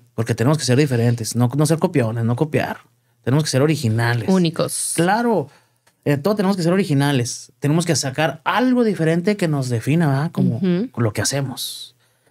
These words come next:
Speaker 1: En mi caso, por ejemplo, yo, yo ofrezco mis servicios de publicidad, marketing, así, así, pero muy diferentes a una organización de marketing seria,
Speaker 2: Ujú.
Speaker 1: todo.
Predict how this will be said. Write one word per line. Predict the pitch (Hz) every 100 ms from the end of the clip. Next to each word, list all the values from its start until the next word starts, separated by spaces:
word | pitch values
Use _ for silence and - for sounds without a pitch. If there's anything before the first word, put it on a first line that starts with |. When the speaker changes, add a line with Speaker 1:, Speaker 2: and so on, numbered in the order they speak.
| _ _
Speaker 1:
En | 113 110
mi | 107
caso, | 131 170 196 196 - _ _ _ _ _ _
por | 123
ejemplo, | 123 127 127 156
yo, | 139 151 196 - _ _ _ _ _ _
yo | 131 147
ofrezco | 151 151 160 156 147 139 - - _ _
mis | - 120
servicios | 120 135 151 160
de | 139
publicidad, | 123 120 120 135 156 151
marketing, | 147 151 156 139
así, | 123 139
así, | 135
pero | 151 139 131
muy | 123 143
diferentes | 147 131 123 139
a | 127 120
una | 135
organización | 135 127 107 101 120
de | 135
marketing | 123 123 127 123 110 98 - -
seria, | - 92 98 104 95 87
Speaker 2:
Ujú. | 190 185
Speaker 1:
todo. | 196 190 180 -